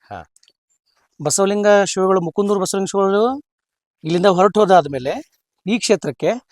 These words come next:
Speaker 2: ಬಸವಲಿಂಗ ಶಿವಗಳು ಅಂತ ಎರಡನೇ ಬಸವಲಿಂಗ ಶಿವಗಳು ಬರ್ತಾರೆ.
Speaker 1: ಹಾ.
Speaker 2: ಅವ್ರು ಇಲ್ಲೇ ಉಳ್ಕೊಂಡು ಈ ಮಠವನ್ನ ಉಳಿಸ್ಕೊಂಡು ಹೋಗ್ತಾರೆ.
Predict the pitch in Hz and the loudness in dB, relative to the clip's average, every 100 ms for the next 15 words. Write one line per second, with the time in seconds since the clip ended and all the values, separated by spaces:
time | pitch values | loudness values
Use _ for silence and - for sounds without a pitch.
0 | _ _ _ _ - 151 - 226 233 233 | _ _ _ _ -4 -2 2 0 0 -2
1 | 214 220 226 214 175 185 220 196 214 196 | 0 0 2 2 2 2 0 -2 -4 -2
2 | 208 185 180 156 127 _ _ 104 85 _ | -2 -2 -2 -4 -6 _ _ -16 -16 _
3 | _ - 147 214 202 214 226 - 233 220 | _ -2 4 4 6 6 6 4 0 2
4 | 190 185 208 202 190 190 190 170 156 147 | 0 2 4 4 0 0 2 2 2 0
5 | 202 233 _ | 0 -2 _